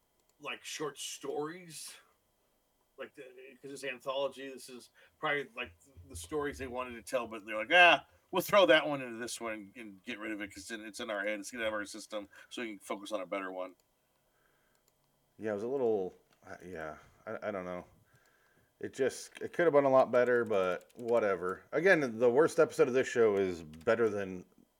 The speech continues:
Speaker 2: most best episodes of sh-, other
Speaker 1: Well, that's what I'm
Speaker 2: shows.
Speaker 1: saying. Yeah, exactly.
Speaker 2: So, I, I, like I said, we'll keep it brief. This is only ten minutes, so let's keep this one brief.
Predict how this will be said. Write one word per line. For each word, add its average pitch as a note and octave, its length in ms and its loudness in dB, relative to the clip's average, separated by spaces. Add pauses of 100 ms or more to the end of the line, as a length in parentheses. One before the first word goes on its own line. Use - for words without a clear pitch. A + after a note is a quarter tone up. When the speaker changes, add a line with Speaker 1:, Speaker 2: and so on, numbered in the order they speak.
(160)
Speaker 2:
most G#2 540 -6
best A2+ 260 -2
episodes F#2+ 480 -2
of F2+ 120 -6
sh-, - 80 -12 (100)
other F2+ 220 -2
Speaker 1:
Well, D3 100 6
that's - 120 2
what - 60 0
I'm G#2+ 60 -4
Speaker 2:
shows. - 60 -8
Speaker 1:
saying. A2 360 2 (960)
Yeah, C3 220 4
exactly. G2 560 -4 (720)
Speaker 2:
So, F3+ 160 4 (160)
I, E3 180 6
I, E3+ 200 8
like E3 180 8
I F3+ 40 0
said, G#3+ 180 6
we'll A#2+ 100 6
keep D#3 180 2
it B2+ 140 2
brief. B2 340 -4
This G#2+ 140 -10
is A#2+ 60 -10
only A#2 160 -2
ten A#2 200 -4
minutes, B2 320 -2
so F#2+ 80 -8
let's - 160 -8
keep A2+ 180 -6
this - 160 -10
one A2 100 -2
brief. G2+ 500 -6